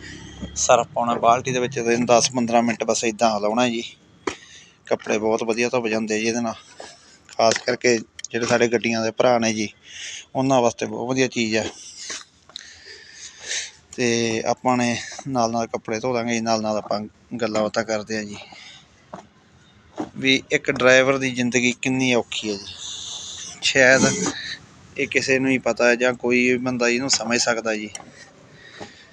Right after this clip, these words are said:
ਵੀ ਡਰਾਈਵਰ, ਟਰੱਕ ਡਰਾਈਵਰ ਦੀ ਜ਼ਿੰਦਗੀ ਬਹੁਤ ਔਖੀ ਹੈ, ਜਿੰਨੀ ਕਹਿ ਦਿਓ ਜੀ।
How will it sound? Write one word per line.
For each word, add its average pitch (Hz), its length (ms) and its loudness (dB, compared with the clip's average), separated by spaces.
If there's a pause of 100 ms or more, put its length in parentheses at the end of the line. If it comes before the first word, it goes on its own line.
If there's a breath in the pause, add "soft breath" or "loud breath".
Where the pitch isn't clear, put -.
(200 loud breath)
ਵੀ 139 80 -6
ਡਰਾਈਵਰ, 127 460 2
ਟਰੱਕ 139 360 2
ਡਰਾਈਵਰ 123 300 2
ਦੀ 127 120 -2
ਜ਼ਿੰਦਗੀ 123 340 -4 (160)
ਬਹੁਤ 131 220 0
ਔਖੀ 123 300 -2
ਹੈ, 120 60 -6
ਜਿੰਨੀ 131 300 -4
ਕਹਿ 110 160 -2
ਦਿਓ 113 120 -4
ਜੀ। 107 180 -10